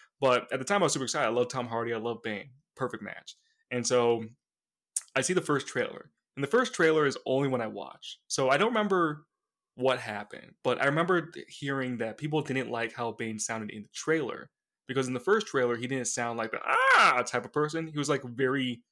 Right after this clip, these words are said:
"Er, er, er," and dark and muffler in, in comparison. So people were making jokes that you couldn't understand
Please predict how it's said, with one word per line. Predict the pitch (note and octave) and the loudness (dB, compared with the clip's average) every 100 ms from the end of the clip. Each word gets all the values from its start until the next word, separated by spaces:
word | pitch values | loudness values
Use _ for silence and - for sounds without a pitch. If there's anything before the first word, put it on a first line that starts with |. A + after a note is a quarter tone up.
| _ _ _ - | _ _ _ -6
"Er, | B2+ C3+ A2 E2+ G#2 | -2 -2 -2 -6 -6
er, | B2+ A#2+ A2 A2+ | -4 -2 -4 -4
er," | A2+ | -4
and | A2+ G#2+ | -4 0
dark | A#2+ B2 | 2 2
and | A#2 | 0
muffler | A2 A#2 D#3+ E3 F#3+ G#3 _ _ - | -2 -4 -4 -4 -4 -8 _ _ -8
in, | E3 D#3+ _ _ | -6 -8 _ _
in | - C#3+ - | -10 -10 -10
comparison. | C3+ - B2 C3+ D3+ F#3 G3+ - _ - | -16 -4 -2 -2 -4 -8 -10 -14 _ -6
So | D#3 | 0
people | E3 F3 | 4 4
were | E3 | 4
making | D#3 C3+ | 2 -2
jokes | A2+ B2+ A#2+ - | 2 2 2 -2
that | A2 G2+ - _ _ - | -2 -4 -6 _ _ -10
you | C3+ | -6
couldn't | D3+ D3+ D3 - | -2 -2 -2 -4
understand | C3 B2 A#2+ - B2 A#2 A#2 A2+ | -4 -2 -4 -4 -4 -4 -6 -6